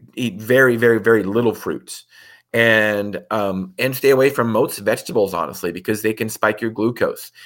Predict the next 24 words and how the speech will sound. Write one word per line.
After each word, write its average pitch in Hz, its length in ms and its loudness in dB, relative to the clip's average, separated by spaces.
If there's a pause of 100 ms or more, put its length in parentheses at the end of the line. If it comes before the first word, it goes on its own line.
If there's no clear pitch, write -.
(140)
That's 113 240 0
where 135 100 2
glucose 120 460 0
comes 107 260 -6
from. - 240 -12 (1500)
I 110 120 4
would 127 140 0
focus 123 360 0
on 95 240 -2 (420)
high 117 220 0
protein, 113 580 -2 (540)
um, 87 640 -2
and 110 240 0
fat. - 380 0
And, 101 100 -6
and 131 240 -4
if 135 80 -8
you 160 80 0
focus 202 380 -2
on 226 80 0
a 185 80 -4
red 123 220 4
meat 131 260 -2
diet, 120 440 4